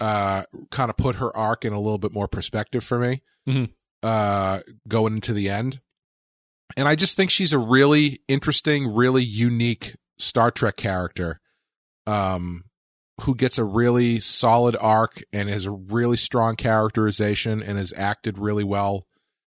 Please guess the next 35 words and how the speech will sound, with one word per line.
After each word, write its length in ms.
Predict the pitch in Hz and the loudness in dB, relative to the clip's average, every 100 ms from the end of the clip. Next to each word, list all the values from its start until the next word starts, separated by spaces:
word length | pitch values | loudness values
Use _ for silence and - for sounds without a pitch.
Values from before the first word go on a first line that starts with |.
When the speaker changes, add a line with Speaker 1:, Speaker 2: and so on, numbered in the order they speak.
| _ | _
Speaker 1:
And, 520 | 104 107 104 98 92 104 | -4 -2 -4 -6 -6 -4
uh, 600 | 104 101 98 98 95 90 _ _ _ - | -2 0 0 -2 -4 -8 _ _ _ -2
yeah, 240 | 123 143 90 | 2 4 4
I, 220 | 117 117 | 2 0
I'm 80 | 123 | -2
kinda 300 | - 147 139 | 2 2 4
bummed 320 | 123 135 135 | 4 4 4
that 140 | 123 - | 0 0
she 180 | - | 0
never, 400 | 123 120 123 120 | 0 2 2 0
she 180 | - 123 | -2 0
never 200 | 120 117 | 0 0
showed 280 | - 123 117 | 0 2 4
up 160 | 110 113 | 2 0
in 120 | 110 | 0
anything 340 | 107 - 101 | -2 -4 -2
else, 240 | 104 90 - | -2 -2 -4
'cause 180 | 85 | -6
I 40 | 92 | -4
really 300 | 95 101 98 | -2 -2 -2
like 220 | 92 90 | -4 -4
her 80 | 82 | -6
as 80 | 76 | -8
a 40 | |
character. 380 | 76 78 73 76 | -8 -10 -10 -4
Speaker 2:
Yeah, 200 | 127 120 - - | 0 2 0 0
I 80 | 151 | 6
like 180 | 180 170 | 6 6
where 80 | 175 | 4
she 200 | 143 131 | 4 4
ends 360 | 127 110 - - - | 2 -2 -4 -8 0
too. 320 | 123 107 95 _ - | 2 2 -2 _ 0
But 220 | 135 123 | 2 2
t-, 180 | - 147 | 2 -2
taking, 640 | - 143 - 139 131 120 | 4 4 6 4 4 0